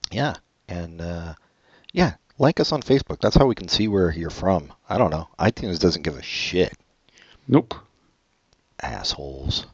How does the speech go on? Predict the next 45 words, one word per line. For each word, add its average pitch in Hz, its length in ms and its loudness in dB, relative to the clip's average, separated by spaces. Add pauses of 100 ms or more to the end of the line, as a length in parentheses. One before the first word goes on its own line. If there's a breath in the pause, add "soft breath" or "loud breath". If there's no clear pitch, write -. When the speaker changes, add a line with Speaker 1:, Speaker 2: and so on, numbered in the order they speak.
(260 soft breath)
Speaker 1:
I 135 40 2
don't 185 80 2
even 151 140 2
know 135 80 10
where 123 140 10
you 120 140 6
get 120 220 12
that - 140 4
kind 85 140 4
of 85 60 -4
information 85 480 2
for 87 100 -4
iTunes. 85 460 2
Like, 85 120 0
there 90 100 -2
must 127 200 2
be 104 80 2
a 92 60 4
way 87 140 8
to 78 80 2
do 135 260 2
it, 160 180 8
right? 180 360 2 (260)
Speaker 2:
No, 131 500 8 (100)
uh, 131 160 -4 (180)
you 131 100 -2
have 139 120 -2
to - 80 -14
do 120 140 2
it 117 100 -8
yourself. 107 380 -2
That's - 300 -2
why 120 80 6
we 117 120 6
have 110 100 2
that 110 180 0
Blueberry 113 460 2
thing 110 260 8
that, 110 100 4 (220)
that 120 140 6
gives 117 260 4
us 107 80 6
some 107 240 8
info, 113 300 2
but 120 200 2